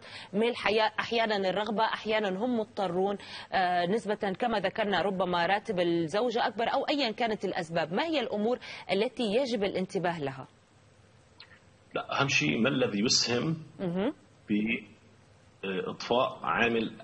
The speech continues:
Speaker 2: السعادة الزوجية، الاكتفاء الزواجي. فإذا كان أنا كرجل أقوم بهذه الأدوار داخل البيت، بصير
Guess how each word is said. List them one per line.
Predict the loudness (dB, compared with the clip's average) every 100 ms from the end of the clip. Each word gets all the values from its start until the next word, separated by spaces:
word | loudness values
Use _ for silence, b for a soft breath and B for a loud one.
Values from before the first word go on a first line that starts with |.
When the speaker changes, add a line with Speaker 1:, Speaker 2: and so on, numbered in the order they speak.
| -6
Speaker 2:
السعادة | -2 2 6 6 6
الزوجية، | 2 2 0 0 -2 -2
الاكتفاء | -2 -4 -6 0 0 0 -8
الزواجي. | -8 -6 -4 -4 -6 -10 -18 -20 -20 -20 -20 -20 -18 -6
فإذا | -4 -2 -2 -2 0 2
كان | 2 2 -2 -2
أنا | 0 0
كرجل | 0 0 0 -2 -6 -12 -20 -4
أقوم | -2 0 0 2
بهذه | 2 0
الأدوار | -2 0 0
داخل | 0 -2 -4
البيت، | -2 0 0 -4 -16 -20 -20 -8
بصير | -2 2 2 0